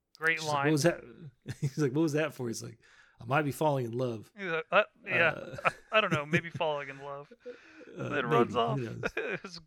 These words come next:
Speaker 1: perfect.
Speaker 2: This is his second instance of unwanted touching. Like, this
Speaker 1: A
Speaker 2: dude's
Speaker 1: little,
Speaker 2: handsy.
Speaker 1: I don't think, I'm gonna, I'm gonna say that this is not an instance of unwanted touching.
Speaker 2: I'm just
Speaker 1: They've had a
Speaker 2: saying.
Speaker 1: few close calls.
Speaker 2: He catches
Speaker 1: and
Speaker 2: her off guard.
Speaker 1: He catches her off guard, sure.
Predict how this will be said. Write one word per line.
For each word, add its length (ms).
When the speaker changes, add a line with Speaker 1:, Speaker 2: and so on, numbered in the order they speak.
Speaker 1:
perfect. 560
Speaker 2:
This 200
is 100
his 140
second 360
instance 460
of 160
unwanted 640
touching. 500
Like, 180
this 200
Speaker 1:
A 20
Speaker 2:
dude's 260
Speaker 1:
little, 320
Speaker 2:
handsy. 120
Speaker 1:
I 120
don't 200
think, 200
I'm 140
gonna, 180
I'm 140
gonna 160
say 240
that 140
this 200
is 160
not 380
an 100
instance 380
of 140
unwanted 440
touching. 360
Speaker 2:
I'm 80
just 220
Speaker 1:
They've 100
had 140
a 40
Speaker 2:
saying. 100
Speaker 1:
few 160
close 340
calls. 400
Speaker 2:
He 100
catches 420
Speaker 1:
and 80
Speaker 2:
her 60
off 240
guard. 440
Speaker 1:
He 120
catches 400
her 120
off 220
guard, 440
sure. 520